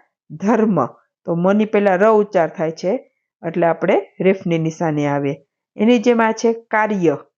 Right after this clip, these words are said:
બરોબર છે? કાર્ય, કાર્ય એટલે કે કામ કરવું. તો યની પહેલા ર ઉચ્ચાર થાય છે, એટલે આપણે આ રેફની નિશાની મૂકીએ છીએ. તો આપણે આ બે પ્રકાર જોયા હતા, ત્રવાળો અને આ રેફવાળો.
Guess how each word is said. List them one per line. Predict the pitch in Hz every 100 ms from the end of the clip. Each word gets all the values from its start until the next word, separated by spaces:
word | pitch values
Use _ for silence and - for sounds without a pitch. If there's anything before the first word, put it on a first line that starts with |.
| _ _ _ _ _ _
બરોબર | - 165 170 180
છે? | 180 330 440 _ _ _
કાર્ય, | 185 175 160 139 143 _ _ _ _ _ -
કાર્ય | 202 208 202 180 - -
એટલે | 160
કે | 180 349
કામ | - 208 180
કરવું. | 170 165 147 143 _ _ _ -
તો | 170 160 160
યની | 160 190 214 220
પહેલા | 220 208 196
ર | 190 208
ઉચ્ચાર | 202 196 175 160 156
થાય | 165 160
છે, | 165 240 285 _ _ -
એટલે | 165 165
આપણે | 165 160
આ | 165 233 392 _ -
રેફની | 165 170 165 156
નિશાની | 156 160 165 156
મૂકીએ | 156 156 139
છીએ. | 143 143 175 - - - _
તો | 214
આપણે | 208 208 220
આ | 220 277 190
બે | 220
પ્રકાર | 220 202 202 190 180
જોયા | 185 185
હતા, | 175 175
ત્રવાળો | 165 180 202 202 208 214 240 - _ -
અને | 185 180
આ | 175
રેફવાળો. | 170 202 214 - 175 175